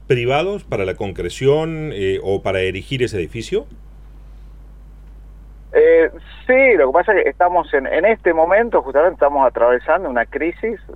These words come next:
Speaker 2: donde todos los sectores están afectados. Nosotros, por ejemplo, parte de los inconvenientes que estamos teniendo hoy es que hay mucha volatilidad de precios y eso hace que muchas de las licitaciones que teníamos,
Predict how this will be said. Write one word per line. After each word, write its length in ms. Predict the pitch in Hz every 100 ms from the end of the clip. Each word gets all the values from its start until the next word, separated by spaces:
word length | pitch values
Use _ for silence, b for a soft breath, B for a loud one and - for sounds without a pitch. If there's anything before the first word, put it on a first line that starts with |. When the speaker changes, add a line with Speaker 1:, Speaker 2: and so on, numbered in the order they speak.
| -
Speaker 2:
donde 840 | 107 117 110 107 107 101 101 104 - - -
todos 260 | 175 139
los 140 | 110 -
sectores 420 | 107 120 110 110
están 480 | 98 104 107 104 101
afectados. 640 | 98 101 - 95 - - B B B -
Nosotros, 260 | 110 110
por 120 | -
ejemplo, 420 | 104 127 117 120 110 B B B -
parte 260 | - 127 127
de 60 |
los 140 | 120 117
inconvenientes 600 | 110 113 120 135 135 117
que 40 |
estamos 320 | 117 120 117
teniendo 540 | - 113 123 123 120 117
hoy 420 | 123 147 185 185 -
es 100 | 117
que 100 | 117
hay 100 | 117
mucha 640 | 131 160 - 131 113 110
volatilidad 720 | 110 113 110 127 110 113 117
de 100 | 117
precios 640 | 113 123 147 - 175 196 - - - - - -
y 100 | 123
eso 280 | 127 - 120
hace 300 | 131 - 131
que 300 | - 123 135
muchas 400 | 120 139 160 139
de 60 | 117
las 100 | 110
licitaciones 640 | 117 - - 113 143 160 156
que 120 | 110
teníamos, 840 | 110 113 113 113 110 110 107 104